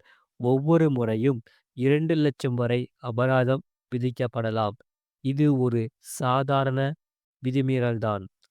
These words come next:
ஆனால் உங்கள் சிம் கார்டுகள் மோசடி செய்தோ அல்லது போலியான ஆவணங்களை பயன்படுத்தியோ பெறப்பட்டிருந்தால் தண்டனை மிகவும் கடுமையாக இருக்கும் என்று சொல்லப்படுகிறது.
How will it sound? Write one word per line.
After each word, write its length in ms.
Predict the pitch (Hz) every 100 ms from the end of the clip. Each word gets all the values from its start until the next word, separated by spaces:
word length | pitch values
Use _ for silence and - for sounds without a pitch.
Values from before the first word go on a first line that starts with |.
| - 113
ஆனால் 460 | 123 131 127 107 - _
உங்கள் 400 | 120 123 131 123
சிம் 340 | - - 135
கார்டுகள் 560 | 139 135 127 127 131 120 113 _ _ 123
மோசடி 460 | 123 139 - 139
செய்தோ 500 | 131 - 120 110 117 117 123 _ _ -
அல்லது 400 | 135 143 131 123 117 -
போலியான 600 | 139 147 160 156 147 127 117 113 -
ஆவணங்களை 720 | 113 110 120 120 123 135 147 113 _ _ _ -
பயன்படுத்தியோ 800 | 120 131 - 123 - 117 117 117 110 - _ _ _ _
பெறப்பட்டிருந்தால் 960 | - 127 - 127 - 131 127 123 127 117 - _ _ _
தண்டனை 460 | 120 120 127 135 131
மிகவும் 540 | 123 123 123 127 135 117 _
கடுமையாக 720 | - 117 135 139 135 131 135
இருக்கும் 420 | 127 120 113 120
என்று 220 | 123 113 120
சொல்லப்படுகிறது. 880 | - 113 117 - 113 117 117 117